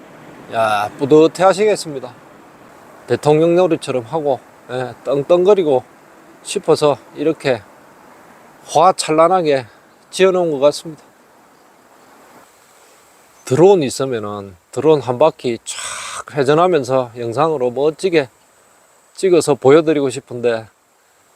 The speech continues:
대전 시내 전체가 드론 비행 금지 구역입니다. 나라에는 도적대들이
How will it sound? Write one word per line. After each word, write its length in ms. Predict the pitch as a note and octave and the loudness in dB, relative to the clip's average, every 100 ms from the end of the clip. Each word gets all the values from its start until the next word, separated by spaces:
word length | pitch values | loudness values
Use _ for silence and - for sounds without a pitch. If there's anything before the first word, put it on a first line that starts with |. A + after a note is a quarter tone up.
| _ - | _ 0
대전 400 | B2+ A#2+ F3+ G3 | 2 4 4 2
시내 360 | - C3 D3 | -2 -2 -2
전체가 800 | C3+ E3+ G#3+ - D3 C3+ C3 A2 _ | 0 0 0 0 0 0 -2 -4 _
드론 420 | B2 C#3+ D#3+ B2+ - | -2 0 0 -4 -4
비행 360 | B2+ B2+ C3 A#2+ _ | 0 0 -2 -10 _
금지 280 | B2+ A#2+ D3+ | -8 -4 0
구역입니다. 560 | G3 F3 G#2+ G2+ - _ _ _ _ _ _ _ - - - - - - - C#3 | 2 0 -2 -12 -20 _ _ _ _ _ _ _ -20 -20 -20 -20 -20 -20 -8 0
나라에는 680 | D3+ E3 C#3 C3+ C#3 B2 G2 _ | 4 4 4 2 -2 -4 -12 _
도적대들이 760 | - C3 F#3+ - F3+ D3 D3+ | 0 2 2 2 2 2 0